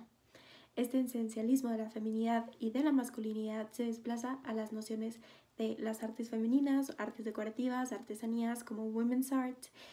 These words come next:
en contraposición al arte que es masculino. Estos fueron dos de los textos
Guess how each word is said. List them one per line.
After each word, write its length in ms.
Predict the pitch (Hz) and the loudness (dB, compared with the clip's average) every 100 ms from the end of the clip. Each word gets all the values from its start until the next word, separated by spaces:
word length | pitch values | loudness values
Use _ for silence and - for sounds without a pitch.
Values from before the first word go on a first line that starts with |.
| - _ _ _ _ _ _ _ | -20 _ _ _ _ _ _ _
en 220 | - 262 254 | 4 4 4
contraposición 760 | 233 226 220 214 220 214 208 - | 0 -2 -6 -6 -4 -4 -4 -4
al 160 | 220 | 0
arte 420 | 226 220 240 254 269 _ - | 0 -2 -6 -8 -10 _ -6
que 220 | 220 214 | -2 -2
es 180 | 214 - | -4 -6
masculino. 480 | 202 190 - - - - _ _ - _ _ | -8 -6 -6 -6 -8 -16 _ _ -20 _ _
Estos 480 | - 302 - 247 233 | -4 -4 -2 -6 -6
fueron 320 | - 240 254 | -4 -2 0
dos 200 | 247 247 | 0 0
de 80 | 247 | 0
los 180 | 247 233 | -2 -4
textos 720 | - 226 - 233 233 233 233 | -6 -8 -6 -4 -2 -2 -4